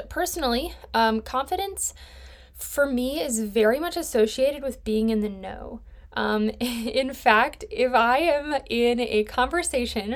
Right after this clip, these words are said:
where I'm the only one who doesn't know anything about a topic and things are a little over my head, I actually will start to feel really small. I think that kind of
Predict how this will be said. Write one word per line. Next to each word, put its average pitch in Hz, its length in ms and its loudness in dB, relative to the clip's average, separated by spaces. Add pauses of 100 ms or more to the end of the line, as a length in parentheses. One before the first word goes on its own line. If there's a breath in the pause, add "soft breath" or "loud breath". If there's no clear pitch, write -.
where 233 160 0
I'm 226 140 2
the 233 80 0
only 226 260 0
one 220 180 2
who 220 100 -2
doesn't 214 260 -2
know 214 100 0
anything 214 360 -2
about 220 200 2
a 220 40 0
topic 233 460 -4
and 214 160 -2
things 208 240 -4
are 214 60 0
a 202 80 -6
little 208 220 -4
over 202 160 -4
my 202 140 -6
head, 220 320 -4 (460 loud breath)
I 220 120 4
actually 220 500 -2
will 339 120 -4
start 247 280 -2
to 302 100 -10
feel 220 500 -2
really 202 560 -6
small. - 560 -8 (600 loud breath)
I 226 220 4
think 233 200 -2
that 262 140 0
kind 240 180 0
of 226 260 0